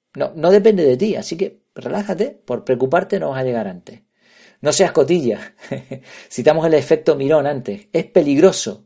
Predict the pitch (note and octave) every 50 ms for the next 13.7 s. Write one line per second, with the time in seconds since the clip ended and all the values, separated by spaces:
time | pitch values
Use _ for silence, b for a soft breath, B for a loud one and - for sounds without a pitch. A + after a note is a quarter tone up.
0 | _ _ _ - - C3+ C3+ C3 E3+ F3+ F3 - - C3 C3+ D3+ D#3 D3 C#3 C3
1 | C#3 C#3+ C3+ - A#2 G#2 A#2+ A#2+ A#2+ A#2 A#2 A#2+ A#2 - - A2+ G#2+ F#2+ F2 -
2 | - G#2 _ _ _ _ _ _ _ - - - - C3 C#3 A#2+ A#2+ D#3 - G#2
3 | G2+ G2+ G2+ G2+ G2+ A#2+ A#2 G2 F2+ - - - - - F#2+ F#2+ G2+ G#2+ G2+ G#2+
4 | G2+ B2+ A#2+ - - - _ b b b b b b b b b b b b b
5 | - D#3+ G3+ G3+ D#3+ F#3 F3+ - - G3+ F#3+ F#3 E3+ - D#3 D3 C#3+ C#3+ C#3 C3
6 | C3 E3 E3+ F3+ F3+ F3 - D3 D3+ D#3+ F3 E3+ D3+ C3 - C3+ C3 C3 D#3+ G3+
7 | F#3+ C#3+ A2+ G#2+ G2+ G2+ G#2 A2+ A2+ G#2+ - A#2+ A2+ - - D3+ E3+ E3+ - G3
8 | A3 A#3+ - - D3+ C3 C3 - B2+ A#2 - D3 D#3+ D#3+ F3 D#3+ C#3+ C#3+ C3+ -
9 | - E3+ E3+ G3 - - B2+ B2 A#2 A#2+ - - A2+ A2+ - G3 F#3+ B2 F#2+ F#2+
10 | A#2+ B2+ C3 C3 C3+ C3 C3+ B2+ B2+ B2 B2 - - - B2 A#2 A#2 B2+ D3 D3
11 | D3 C#3+ B2+ C#3 C3 B2+ C#3 C#3 C#3 B2 C3 C3 C#3+ E3+ F#3 F#3+ F3 D3 C3+ C3+
12 | C#3+ C#3 C3+ - C3 A#2+ A#2+ A#2+ A#2+ A#2 A2+ A2+ A2+ A#2 D#3 E3+ E3+ D#3 - -
13 | D#3 D3+ D3 C3+ C#3 C3+ B2+ C3 C3+ C3+ D3 F3+ G#3